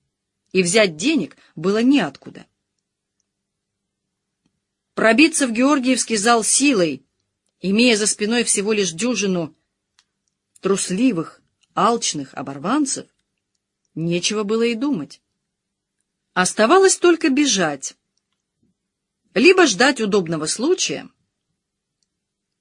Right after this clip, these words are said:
хотя Огинский, сколько ни ломал голову, был не в силах даже вообразить, что это мог быть за случай. А потом Наполеон приблизился к Смоленску,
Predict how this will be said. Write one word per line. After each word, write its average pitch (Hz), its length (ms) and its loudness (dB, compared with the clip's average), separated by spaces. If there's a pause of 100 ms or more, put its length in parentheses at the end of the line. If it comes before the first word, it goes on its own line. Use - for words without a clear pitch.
(120)
хотя 220 400 2
Огинский, 247 640 2 (160)
сколько 220 380 0
ни 196 100 2
ломал 185 320 4
голову, 226 580 0 (600)
был 214 260 2
не 247 140 6
в 208 40 -2
силах 247 300 2
даже 226 300 2
вообразить, 220 680 0 (320)
что - 360 -2
это 151 180 -4
мог 147 220 -8
быть 160 200 -6
за 175 120 -4
случай. - 560 -12 (1600)
А 165 120 0
потом 392 320 2
Наполеон 311 460 2
приблизился 233 600 -4
к - 60 -6
Смоленску, 160 800 -4